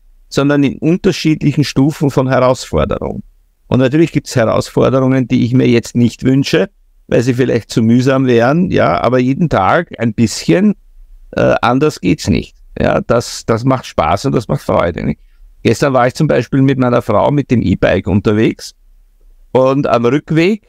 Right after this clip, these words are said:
hat das einen Fehlercode gemeldet und ich hab mit diesem überschweren Zeug, ja, normal die Steigungen bewältigen dürfen und so, na herrlich.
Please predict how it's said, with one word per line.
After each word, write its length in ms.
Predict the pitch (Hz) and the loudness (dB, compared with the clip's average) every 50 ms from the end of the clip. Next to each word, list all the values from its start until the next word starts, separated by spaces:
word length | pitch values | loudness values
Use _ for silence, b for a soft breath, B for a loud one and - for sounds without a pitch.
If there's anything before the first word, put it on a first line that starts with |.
| _ _ _ | _ _ _
hat 240 | - 120 123 - | -4 -4 -2 -2
das 140 | 156 147 - | -2 -4 -2
einen 300 | - - 135 139 156 151 | -2 -2 -2 0 -2 -2
Fehlercode 680 | - - 127 131 147 165 160 - - 104 101 101 - - | -2 0 0 0 0 -2 -4 -4 -4 -4 -4 -4 -2 -2
gemeldet 540 | 131 107 98 90 87 104 110 160 175 - - | 0 2 2 2 2 2 2 0 0 -2 -4
und 140 | 123 127 123 | -6 -6 -4
ich 100 | - 139 | -2 -2
hab 140 | 131 - - | -2 -2 -2
mit 160 | 147 131 - | -4 -4 -4
diesem 300 | 143 127 - - 123 - - _ - - _ _ - | -4 -4 -2 -2 -2 -2 -4 _ -20 -20 _ _ -2
überschweren 880 | - 175 233 240 214 196 156 - - 110 101 104 104 107 120 - 92 - | 2 4 4 4 4 2 0 0 0 2 2 4 4 4 2 0 -2 -6
Zeug, 600 | - - - 95 85 85 90 127 - - - - - | -6 -4 -2 0 0 2 2 0 0 -2 -4 -10 -6
ja, 340 | - - 87 92 110 151 170 | -2 -2 0 2 2 0 0
normal 640 | 160 131 123 131 120 113 104 92 85 92 113 165 180 | 0 0 0 0 2 2 2 0 0 0 0 0 0
die 120 | - 156 - | 0 -4 -4
Steigungen 520 | - - 101 85 - 113 131 135 139 143 | -2 -2 -2 0 0 2 2 2 2 2
bewältigen 600 | 139 151 127 127 120 117 117 - 143 131 139 127 | 2 0 0 0 0 -2 0 -2 0 0 0 0
dürfen 240 | 135 139 123 131 147 | 0 0 0 0 -2
und 100 | 135 - | -2 -2
so, 100 | 139 - | -2 0
na 260 | - 120 120 107 98 | 0 2 2 2 2
herrlich. 440 | 98 131 - 123 113 104 95 - | 0 0 0 0 0 -2 -6 -8